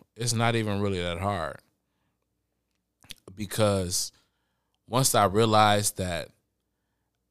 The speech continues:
I had to cultivate what I wanted and what I, how I wanted to operate with all of them, I had to do what I had to do to do that.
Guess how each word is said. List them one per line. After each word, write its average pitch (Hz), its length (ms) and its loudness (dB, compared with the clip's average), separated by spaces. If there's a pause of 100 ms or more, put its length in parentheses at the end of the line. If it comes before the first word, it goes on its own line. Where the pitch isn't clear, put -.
(600)
I 135 600 4 (640)
had 131 320 0
to 127 300 -2 (800)
cultivate 131 640 0
what 104 220 -4
I 120 220 0
wanted 135 440 -2 (160)
and 98 140 -6
what 95 140 -6
I, 110 260 4
how 117 260 4
I 113 120 8
wanted 131 340 0
to 110 180 -4
operate 131 460 -2
with 123 120 -4
all 127 180 2
of 131 80 -2
them, 139 280 -4 (800)
I 113 160 2
had 104 280 0
to 90 80 -12
do 95 160 -8
what 92 180 -4
I 92 80 -2
had 92 200 -6
to 87 80 -16
do 98 200 -8
to 80 160 -10
do 92 240 -10
that. - 240 -14